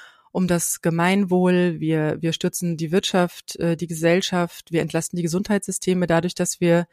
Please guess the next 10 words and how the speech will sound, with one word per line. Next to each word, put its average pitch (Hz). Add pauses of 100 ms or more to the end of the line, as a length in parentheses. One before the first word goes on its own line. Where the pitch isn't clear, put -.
(300)
unsere -
Kinder 160 (500)
zu 165
Hause 214
haben, 196
uns 170
hier 208
um 190
alles 185
kümmern, 175